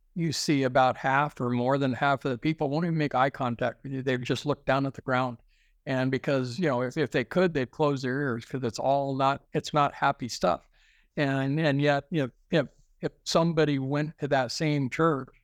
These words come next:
and had the same amount of time and had pictures of cute little puppies that they want to adopt out, then people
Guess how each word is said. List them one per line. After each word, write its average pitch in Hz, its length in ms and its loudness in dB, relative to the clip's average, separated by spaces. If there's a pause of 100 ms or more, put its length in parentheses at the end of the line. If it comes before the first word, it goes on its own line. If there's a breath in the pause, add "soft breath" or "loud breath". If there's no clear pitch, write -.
(380)
and 135 140 0
had 135 240 0
the 123 100 -4
same 147 260 0
amount 135 280 0
of 110 80 -8
time 135 500 -2 (380)
and 135 160 2
had 131 300 2
pictures 151 460 0
of 123 140 -4
cute 143 200 0
little 135 240 2
puppies 135 580 -2
that 131 240 -2
they 131 140 0
want 127 200 0
to 120 100 -4
adopt 131 420 2
out, 170 160 2
then 120 100 -6
people 160 220 -2